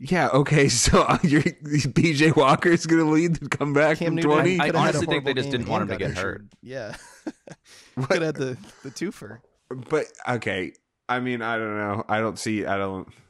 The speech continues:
Speaker 3: I think we should mention that your, uh, your tight end got you two points in Dynasty as well. That's, uh, George Kittle.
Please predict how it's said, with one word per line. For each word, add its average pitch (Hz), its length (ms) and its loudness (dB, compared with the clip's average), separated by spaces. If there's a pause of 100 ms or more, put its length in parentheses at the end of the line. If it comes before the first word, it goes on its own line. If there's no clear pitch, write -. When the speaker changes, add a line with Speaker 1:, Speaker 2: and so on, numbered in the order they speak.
(340)
Speaker 3:
I 113 60 -4
think 123 140 -2
we 120 40 -4
should 117 160 -6
mention 104 360 -4
that 98 160 -4
your, 90 320 -2
uh, 85 380 -4 (180)
your 95 160 -8
tight 95 200 -4
end 87 200 -4
got 87 200 -6
you 87 80 -6
two 87 220 -10
points 82 560 -12 (100)
in 85 220 -10
Dynasty 82 440 -10
as 80 120 -12
well. 80 220 -10
That's, 82 240 -14
uh, 78 120 -8
George 87 320 -10
Kittle. 110 360 -10